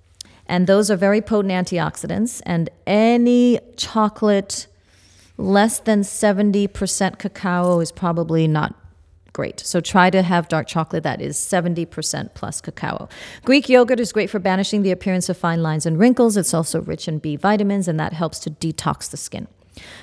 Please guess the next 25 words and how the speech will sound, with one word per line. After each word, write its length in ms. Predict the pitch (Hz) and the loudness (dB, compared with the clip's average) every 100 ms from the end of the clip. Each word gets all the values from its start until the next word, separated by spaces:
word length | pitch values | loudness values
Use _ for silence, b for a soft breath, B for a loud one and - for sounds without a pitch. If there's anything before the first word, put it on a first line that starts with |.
| - | 0
Pomegranates 640 | 214 208 202 202 196 196 | 2 4 2 0 0 2
also 260 | 214 277 285 | 2 2 -2
contain 400 | 254 214 202 180 | -2 -2 -2 -2
polyphenols, 760 | 185 170 165 175 165 156 156 | 0 0 0 0 2 2 0
and 120 | 160 | 0
they 80 | 160 | 0
fight 240 | - 160 | 0 -2
free 160 | - 170 | -2 0
radicals 500 | 202 233 226 226 202 | 4 4 4 0 0
and 100 | 175 | 2
help 180 | 175 - | 0 -2
to 120 | 165 | -2
regulate 400 | 175 165 165 156 | -2 0 -2 -2
the 80 | 156 | -6
skin's 320 | - 156 151 | -6 -4 -4
blood 320 | - 202 202 | 0 2 2
flow, 320 | 208 208 196 | 0 0 0
and 100 | 185 | 0
that 160 | 160 143 | -2 -4
gives 160 | 170 160 | -8 -6
it 80 | |
a 60 | 156 | -4
nice, 300 | 151 156 156 | -2 -2 -4
healthy 280 | 165 151 147 | -6 -4 -6
glow. 480 | - 190 202 202 | 0 4 4 2